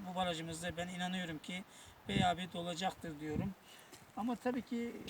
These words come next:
bunu görünce de veya biz üzülüyoruz. Veya bir eksilmiş. Yalnız içindeki, eee, ne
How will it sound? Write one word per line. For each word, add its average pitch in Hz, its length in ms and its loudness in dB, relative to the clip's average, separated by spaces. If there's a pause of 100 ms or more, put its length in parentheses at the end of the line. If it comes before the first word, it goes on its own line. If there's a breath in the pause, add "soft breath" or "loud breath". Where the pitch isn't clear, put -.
(220)
bunu 226 220 2
görünce 214 380 2
de 208 120 0
veya 208 280 6
biz 196 140 0
üzülüyoruz. 196 720 4 (720 loud breath)
Veya 196 300 2
bir 202 180 -2
eksilmiş. 190 540 -4
Yalnız 240 460 2 (500 loud breath)
içindeki, 240 540 6
eee, 208 480 6
ne 220 40 12